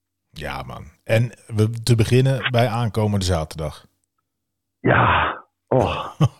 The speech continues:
Speaker 1: <laughs>
Speaker 2: Wat heb ik daar een zin in.
Speaker 1: Groningen uit.
Speaker 2: Dat is erg, hè? Gaan we gewoon met z'n allen naar Groningen.
Speaker 1: Oh, ja,
Speaker 2: Ga
Speaker 1: ik
Speaker 2: jij, ga jij, ga jij, eh, ga jij, hoe ga jij dat doen? Ga je, ga je eerder?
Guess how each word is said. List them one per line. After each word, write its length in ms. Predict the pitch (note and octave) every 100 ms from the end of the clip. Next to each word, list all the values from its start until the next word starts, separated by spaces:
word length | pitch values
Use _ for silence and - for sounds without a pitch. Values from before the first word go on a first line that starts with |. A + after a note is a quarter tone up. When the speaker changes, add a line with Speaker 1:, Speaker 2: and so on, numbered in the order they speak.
| C#3
Speaker 1:
<laughs> 460 | - - - A2 -
Speaker 2:
Wat 140 | F#2+
heb 140 | F#2 E2+
ik 100 | E2+
daar 280 | C3 D3+ G2+
een 140 | F#2
zin 240 | F2 F2+ E2+
in. 240 | E2+ E2+ _
Speaker 1:
Groningen 580 | - - G2+ G2+ F2+ D2
uit. 140 | D#2
Speaker 2:
Dat 80 | -
is 100 | - -
erg, 380 | - C#3+ D3 -
hè? 200 | F#2 D3 G3 - - _ -
Gaan 240 | C#3+ A#2+
we 60 | G#2+
gewoon 200 | A#2 A#2+
met 160 | A#2
z'n 60 | A#2+
allen 260 | A2+ A#2
naar 120 | A2 G#2+
Groningen. 580 | C#3 E3 C3 F#2 F#2 - _ _
Speaker 1:
Oh, 200 | G2 F#2 E2
ja, 160 | F2 E2+
Speaker 2:
Ga 180 | F#2+
Speaker 1:
ik 60 | D#3+
Speaker 2:
jij, 200 | E3+ F3
ga 200 | - F3
jij, 440 | F3 F3 F3+ F3 E3+
ga 140 | F#3
jij, 420 | F3+ E3+ F3 E3+ -
eh, 540 | C#3+ C#3 B2 A2+ G2+ - _ _ - G#2+ D#3
ga 180 | - E3
jij, 280 | C#3+ C3+ B2
hoe 160 | C#3 C3
ga 100 | D#3
jij 220 | D#3+ E3
dat 160 | B2 G2
doen? 220 | G2 G2
Ga 120 | B2
je, 360 | A#2+ A2 F#2 -
ga 180 | - A#2
je 140 | A2+
eerder? 460 | A#2 C#3 G3 A3+